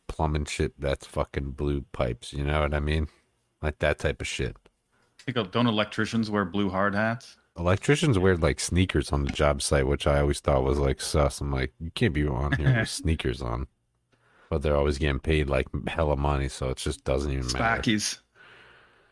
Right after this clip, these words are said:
Speaker 1: That's like my
Speaker 2: Uh,
Speaker 1: buddy
Speaker 2: yeah.
Speaker 1: just wears fucking Jordans, and he's, like, an electrician just destroying them. It's like, I would not trust that guy at all showing up to my house.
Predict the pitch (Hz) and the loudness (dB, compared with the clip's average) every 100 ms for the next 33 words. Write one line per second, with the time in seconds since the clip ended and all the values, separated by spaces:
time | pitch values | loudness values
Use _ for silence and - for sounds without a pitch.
0 | _ _ - - - 120 113 113 110 107 | _ _ -20 -20 -2 2 4 4 4 4
1 | 78 127 127 123 85 78 73 - 82 - | 4 4 4 2 2 2 2 0 -2 -2
2 | 71 69 76 76 73 65 69 67 69 73 | -2 2 2 2 0 -2 -4 -4 -2 -2
3 | 67 67 64 69 - 78 - 69 64 65 | -2 -2 -2 -4 -2 -4 -4 -8 -8 -10
4 | - - - - 80 71 69 64 64 71 | -10 -8 -6 -2 0 2 0 -2 -4 -6
5 | - 71 73 76 78 76 71 - 76 69 | -6 -2 0 0 0 2 0 0 -2 -2
6 | - 67 - 62 62 62 62 - - 67 | 0 -2 0 0 0 0 0 -2 -4 -4
7 | 64 - 69 64 69 67 - | -4 -6 -4 -2 -2 -2 -6